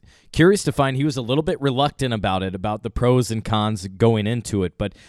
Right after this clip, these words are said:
more than anything, I think it's just a good opportunity for him to have some fun, um, raise some money, but also maybe build awareness a little bit about who he is, because right now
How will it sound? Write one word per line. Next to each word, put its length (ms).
more 240
than 160
anything, 340
I 80
think 180
it's 140
just 240
a 160
good 200
opportunity 720
for 360
him 160
to 100
have 240
some 180
fun, 420
um, 360
raise 200
some 160
money, 320
but 160
also 340
maybe 560
build 200
awareness 420
a 60
little 180
bit 140
about 240
who 160
he 240
is, 180
because 300
right 140
now 260